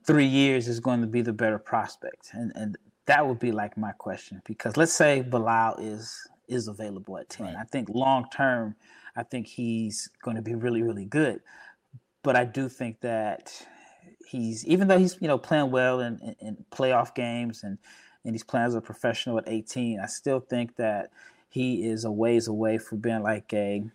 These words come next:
Speaker 1: impactful defender just because of the, the lack of size and strength. And then there are some concerns with the shooting.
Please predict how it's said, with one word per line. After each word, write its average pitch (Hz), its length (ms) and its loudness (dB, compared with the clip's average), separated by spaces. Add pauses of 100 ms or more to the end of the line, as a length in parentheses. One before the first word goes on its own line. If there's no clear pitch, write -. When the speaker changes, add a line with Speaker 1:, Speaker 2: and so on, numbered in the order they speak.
(560)
Speaker 1:
impactful 113 960 0 (320)
defender 120 500 0
just 120 220 -8
because 120 380 -2
of 107 180 -8
the, 104 340 -2 (600)
the 135 80 2
lack 117 260 4
of 117 80 -6
size 110 460 0
and 98 80 -10
strength. 110 420 -8
And 117 160 -6
then 113 160 -4
there 110 120 -2
are 113 120 0
some 117 160 -8
concerns 110 460 -10
with 98 100 -14
the - 80 -20
shooting. 131 460 -4